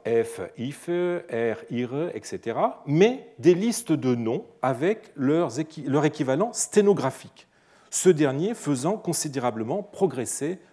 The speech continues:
notre connaissance de la tachygraphie grecque. » Alors, je rappelle que la tachygraphie, c'est l'art d'écrire vite, c'est-à-dire c'est la sténographie.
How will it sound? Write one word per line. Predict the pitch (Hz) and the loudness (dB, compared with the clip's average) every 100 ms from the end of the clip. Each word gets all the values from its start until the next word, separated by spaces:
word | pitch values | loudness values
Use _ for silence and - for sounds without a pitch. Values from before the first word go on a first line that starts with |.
| _ | _
notre | 120 151 185 117 | -4 -2 -2 -4
connaissance | - 123 113 147 185 190 101 | -4 -4 -4 -6 -6 -8 -6
de | 127 | -2
la | 147 135 180 - | 2 2 0 -4
tachygraphie | - 151 160 131 160 - | -4 -4 -4 -6 -6 -8
grecque. » | 113 107 - - | -6 -6 -8 -12
Alors, | - - | -20 -20
je | - | -12
rappelle | 98 151 160 | -8 -6 -6
que | 113 | -8
la | 92 | -12
tachygraphie, | - 98 110 92 - 180 208 | -12 -14 -12 -12 -12 -12 -14
c'est | - | -10
l'art | 101 131 | -8 -8
d'écrire | 113 104 101 | -8 -10 -12
vite, | 87 113 226 - - - | -12 -8 -10 -12 -20 -14
c'est-à-dire | - 95 202 | -8 -2 -2
c'est | - 147 185 - - | 0 0 -2 -6 -8
la | 107 165 | 0 2
sténographie. | 165 - 160 156 123 - | 2 2 4 4 2 -2